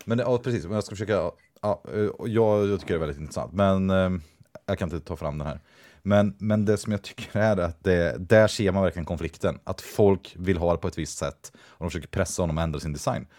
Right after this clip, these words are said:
Och, eh, jag vet inte, skulle han sålt fler titlar? Ja, jag tror det. Ja. Jag tror att det hade nog sålt mer om de ändrat designen. Ko-, hur kommer nästa och hans kommer se ut? Kommer det komma ut som, eh, lik-,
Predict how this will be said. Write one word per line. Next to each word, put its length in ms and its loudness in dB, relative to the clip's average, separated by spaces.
Och, 440 2
eh, 240 -2
jag 80 2
vet 60 2
inte, 200 -4
skulle 220 -2
han 80 0
sålt 200 -4
fler 140 -2
titlar? 440 -4
Ja, 240 -10
jag 120 -6
tror 180 -4
det. 80 -8
Ja. 60 -20
Jag 100 -12
tror 140 -4
att 220 -6
det 60 6
hade 140 2
nog 100 -2
sålt 220 -4
mer 120 -2
om 80 -2
de 80 2
ändrat 160 -2
designen. 380 -8
Ko-, 120 -6
hur 160 -2
kommer 260 -2
nästa 440 -2
och 280 0
hans 160 -4
kommer 300 -6
se 140 -8
ut? 140 -12
Kommer 180 -4
det 40 -4
komma 160 -2
ut 180 -2
som, 320 0
eh, 200 -2
lik-, 260 -6